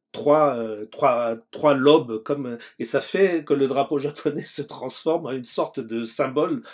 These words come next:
du nucléaire. Et ils agitent ce drapeau-là, comme on agite un drapeau blanc, c'est-à-dire à la fois une espèce de, de signal de détresse d'une, d'une certaine manière, et il se filme et derrière, il y a la centrale nucléaire de Fukushima en arrière-plan.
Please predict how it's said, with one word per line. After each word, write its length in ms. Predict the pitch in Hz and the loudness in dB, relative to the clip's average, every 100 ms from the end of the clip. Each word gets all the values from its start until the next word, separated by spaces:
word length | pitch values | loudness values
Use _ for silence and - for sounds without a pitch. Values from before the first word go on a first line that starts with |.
| - | -16
du 100 | 135 | -6
nucléaire. 640 | 147 143 147 127 110 98 - - - | -2 -2 -2 -2 -2 -6 -12 -20 -8
Et 240 | - 180 165 | 2 2 2
ils 160 | 131 | 0
agitent 300 | 135 123 - | 0 0 -4
ce 120 | - 131 | -6 -4
drapeau-là, 640 | 113 110 117 113 139 196 | -4 -4 -2 0 0 0
comme 160 | - 202 | 0 2
on 100 | 175 | 2
agite 300 | 151 147 151 | 0 0 -4
un 60 | 127 | -4
drapeau 280 | 117 120 | -4 -4
blanc, 200 | 123 190 | -2 -2
c'est-à-dire 240 | 226 143 127 | -2 -2 -2
à 100 | 120 | -2
la 140 | 120 | -4
fois 240 | - 139 127 | -4 -4 -4
une 160 | 113 | -8
espèce 380 | 107 - 127 117 | -12 -10 -8 -8
de, 280 | 104 104 107 _ - - - _ | -10 -14 -16 _ -20 -20 -20 _
de 60 | 120 | -8
signal 360 | - 147 135 | -4 2 2
de 80 | 123 | 2
détresse 520 | 117 117 - 196 196 | -2 -4 -4 -6 -6
d'une, 280 | 117 117 110 | -10 -10 -10
d'une 180 | 110 113 | -10 -10
certaine 300 | 120 - 113 | -10 -10 -8
manière, 440 | 113 113 131 185 - - _ - | -6 -6 -6 -6 -10 -20 _ 0
et 360 | 156 202 202 _ _ | 4 4 2 _ _
il 180 | 131 117 | -12 -8
se 160 | - | -6
filme 380 | 117 - 202 190 | -6 -6 -6 -4
et 160 | 135 131 | -4 -4
derrière, 420 | 117 113 120 165 | -4 -2 -2 -4
il 80 | 123 | -4
y 40 | |
a 40 | 117 | -6
la 140 | 107 | -8
centrale 380 | - 107 - 123 | -12 -12 -12 -12
nucléaire 440 | 107 - 104 120 | -12 -10 -8 -8
de 240 | 110 98 98 | -10 -12 -14
Fukushima 720 | - - 98 - 98 113 117 | -16 -14 -12 -12 -10 -12 -12
en 180 | 107 113 | -8 -4
arrière-plan. 560 | 110 117 107 - 98 | -2 -2 -4 -8 -12